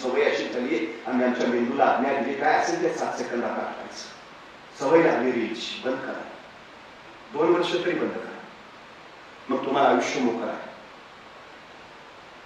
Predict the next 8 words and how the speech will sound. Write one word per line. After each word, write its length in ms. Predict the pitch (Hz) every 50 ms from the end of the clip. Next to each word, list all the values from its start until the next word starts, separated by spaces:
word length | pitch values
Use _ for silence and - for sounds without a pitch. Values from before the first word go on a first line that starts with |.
| - - - - - - - - - - - - - - - - - - - - - - - - - - - - - - - - - - -
आमचं 260 | 131 135 - - 175
मानसिक 440 | 180 - - - - - 220 - -
खच्चीकरण 500 | 170 170 - - 190 - 180 180 190 185
आम्ही 260 | - 139 160 180 170
करतोय, 300 | 160 151 - - - 113
दुसरं 360 | 107 110 117 120 - 131 -
कुणी 280 | 131 - 120 117 123 127
नाही. 260 | 127 120 - 123 117